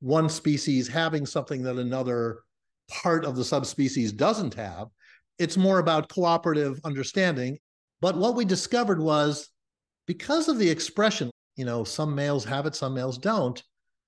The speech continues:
then we have to think from an evolutionary standpoint, what's going on? Is this a, is this a trait coming in, or is this a trait being faded out?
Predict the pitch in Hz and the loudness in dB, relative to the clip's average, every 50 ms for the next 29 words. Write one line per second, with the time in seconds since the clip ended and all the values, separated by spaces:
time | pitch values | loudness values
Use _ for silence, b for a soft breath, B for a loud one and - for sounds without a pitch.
0 | _ _ _ _ _ _ - 190 226 240 254 233 220 - 196 - - 196 185 180 | _ _ _ _ _ _ -2 -2 0 2 2 0 2 0 -2 0 2 0 0 2
1 | 185 196 180 170 175 185 190 185 180 196 240 233 - 220 196 180 170 160 - - | 2 2 2 2 2 2 2 4 4 2 2 0 0 -2 0 0 0 -2 -4 -4
2 | - 208 208 202 202 - 175 156 147 143 139 175 214 - - - 208 202 202 208 | -4 -2 -2 -2 -4 -2 -4 -4 -4 -4 -4 -6 -8 -6 -4 -2 0 2 2 2
3 | 247 269 190 120 104 101 135 139 - 156 139 131 120 - - _ _ _ _ _ | 2 0 0 0 -2 -2 -4 -4 -2 0 0 0 -2 -4 -10 _ _ _ _ _
4 | - 127 120 180 180 - 160 - - - - 180 185 180 175 - - - - - | -10 -6 -4 -4 -2 -2 -4 -6 -6 -4 0 2 2 2 0 -2 -10 -16 -8 -6
5 | 160 131 127 120 113 - 139 147 170 208 269 302 302 277 180 185 175 156 180 175 | -4 -4 -2 -4 -4 -2 0 0 2 2 2 2 0 0 0 0 0 0 -2 -4
6 | - 170 156 - - - 185 160 156 160 151 147 143 135 - - 170 160 143 131 | -6 -6 -8 -8 -4 0 0 0 0 0 -2 -2 -2 -4 -4 -2 0 0 2 2
7 | 135 135 151 143 110 95 85 - - | 0 0 0 -2 -2 -6 -8 -12 -16